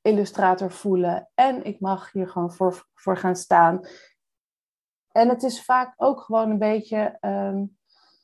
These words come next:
eh, want het is, het is ook een soort van ondoorzichtige wereld. Dat veel mensen worstelen ook met,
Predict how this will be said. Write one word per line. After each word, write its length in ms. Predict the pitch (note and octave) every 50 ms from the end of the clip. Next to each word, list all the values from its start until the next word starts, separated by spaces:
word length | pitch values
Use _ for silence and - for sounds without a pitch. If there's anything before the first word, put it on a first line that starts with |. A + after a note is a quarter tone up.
| _ _ _ _ _
eh, 440 | _ G#3 G3+ G3+ - G3 - G3+ -
want 180 | G3+ G#3+ G#3+ G#3+
het 120 | G#3+ A3+
is, 120 | B3+ A#3 A#3
het 200 | - _ _ A#3+
is 140 | A#3 A3+
ook 140 | B3 B3 B3
een 140 | B3+ A#3+ A#3
soort 200 | A#3 A#3 A#3 A#3
van 280 | - A#3+ A#3 - - _ _
ondoorzichtige 760 | - B3 C4 B3 A3+ A3+ G3+ G#3 A3+ G#3 - - G3+ - G3
wereld. 360 | F#3 A#3 C#4 D4+ C4+ G#3 G#3
Dat 220 | G#3+ G#3 G#3 - -
veel 180 | - A#3 A#3+
mensen 420 | A#3 A3+ A#3 A#3 A#3 - A3+ G3+ F#3+
worstelen 480 | A#3+ B3+ B3 - - G#3+ G#3+ G#3+ - -
ook 280 | A#3 C4 C#4 C4+ - -
met, 420 | G3+ G3+ G#3 G#3 G#3 - _